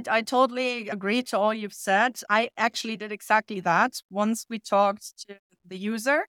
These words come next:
the department heads, procurement managers, the development, business development managers, and they were all like, "Oh, that's amazing." We separately talked to C E Os. They said, "Well, that's a great idea," but it was never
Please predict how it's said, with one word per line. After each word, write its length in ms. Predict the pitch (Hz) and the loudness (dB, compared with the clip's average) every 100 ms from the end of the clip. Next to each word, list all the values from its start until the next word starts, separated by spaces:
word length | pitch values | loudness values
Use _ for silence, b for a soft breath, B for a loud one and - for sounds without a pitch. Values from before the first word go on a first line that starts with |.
| _ _ _ _ _ - | _ _ _ _ _ -4
the 320 | 196 196 196 180 | 0 2 2 -2
department 480 | 196 226 226 208 | 0 2 2 0
heads, 300 | 240 208 208 | 0 0 0
procurement 480 | - 214 240 220 202 | -4 -10 -4 -2 0
managers, 580 | 202 196 196 202 196 190 | 0 -2 -4 -4 -4 -4
the 80 | 196 | -10
development, 840 | 190 180 208 214 214 190 196 202 - | -8 -2 0 0 -2 -6 -4 -6 -8
business 240 | 214 220 - | -14 -12 -6
development 460 | 196 196 190 185 190 | 0 0 0 0 0
managers, 640 | 196 196 247 277 - - _ _ _ _ _ _ - | 0 0 0 -2 -4 -14 _ _ _ _ _ _ 0
and 520 | 214 214 220 220 214 - | 2 4 2 0 -4 -2
they 100 | 208 | -2
were 160 | 202 202 | 2 4
all 100 | 214 | 4
like, 200 | 202 202 | 2 0
"Oh, 140 | 208 208 | 0 2
that's 240 | 202 - | 0 2
amazing." 580 | 202 196 220 247 302 349 208 | 2 2 0 -6 -8 -8 -8
We 100 | 220 | -6
separately 600 | - 269 247 214 202 202 | 0 0 0 -4 -6 -12
talked 720 | - 202 202 202 - - - _ - | -2 0 0 -2 -10 -16 -18 _ -8
to 160 | 196 196 | -4 -4
C 300 | - 220 208 | -6 -4 2
E 20 | |
Os. 480 | 196 214 302 - - _ _ _ _ | 2 2 -2 -8 -16 _ _ _ _
They 120 | 208 208 | -6 -2
said, 300 | 208 202 202 | 0 0 0
"Well, 160 | 196 | 2
that's 220 | 202 220 233 | 2 2 0
a 40 | |
great 240 | 214 208 | 0 2
idea," 460 | 196 196 269 240 294 - _ _ _ - | 2 2 4 4 2 -2 _ _ _ 0
but 240 | 226 - | 4 4
it 80 | 214 | 2
was 140 | 214 220 | -2 0
never 240 | 220 | 0